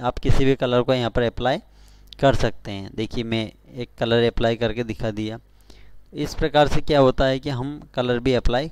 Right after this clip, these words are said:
कर सकते हैं। और अक्षरों के ऊपर ये कलर देना है तो इसके साइड वाला जो कलर है वो आप दोगे, यहाँ से कलर दे सकते हैं, ये कलर दे दिया, ठीक है,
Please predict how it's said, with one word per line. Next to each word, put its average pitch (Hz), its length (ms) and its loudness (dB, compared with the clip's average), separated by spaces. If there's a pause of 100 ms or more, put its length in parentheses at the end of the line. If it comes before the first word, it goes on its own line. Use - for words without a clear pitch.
कर 123 140 0
सकते 110 340 -2
हैं। 107 60 -8
और 131 180 4
अक्षरों 139 400 2
के 139 120 4
ऊपर 147 260 6
ये 139 80 -2
कलर 139 320 2
देना 131 240 0
है 135 140 2
तो 135 180 6
इसके 131 240 4
साइड 117 280 2
वाला 131 240 4
जो 131 140 4
कलर 127 300 2
है 131 80 2
वो 117 200 4
आप 120 220 4
दोगे, 127 480 0 (720)
यहाँ 120 160 0
से 120 120 4
कलर 123 240 2
दे 123 140 0
सकते 123 320 0
हैं, 127 300 -6 (1160)
ये 113 160 -4
कलर 113 280 -4
दे 113 160 -2
दिया, 113 300 -8 (240)
ठीक 127 140 2
है, 190 120 -4